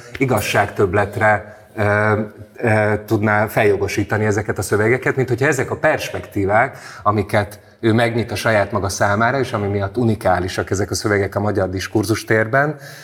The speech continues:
mert ilyen fogalmisággal, ilyen irányokból nem nagyon analizálta más ezt a tíz évet. Szóval, mint hogyha ez, ez, ö, adná az ő előnyét.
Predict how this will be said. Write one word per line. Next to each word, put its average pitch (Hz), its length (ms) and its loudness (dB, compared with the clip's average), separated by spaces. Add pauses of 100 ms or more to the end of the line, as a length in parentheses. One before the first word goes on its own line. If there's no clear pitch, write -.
(160)
mert 107 220 2
ilyen 110 540 2 (260)
fogalmisággal, 104 960 2
ilyen 117 260 2
irányokból 101 840 0 (220)
nem 117 180 2
nagyon 104 320 2
analizálta 98 680 0
más 95 580 -4
ezt 101 280 -4
a 98 80 -2
tíz 98 360 0
évet. 98 500 2 (360)
Szóval, 123 220 0
mint 131 100 0
hogyha 151 320 0
ez, 147 360 -2
ez, 135 260 2
ö, 135 160 2 (100)
adná 135 320 0
az 127 100 0
ő 135 120 2
előnyét. 92 680 -2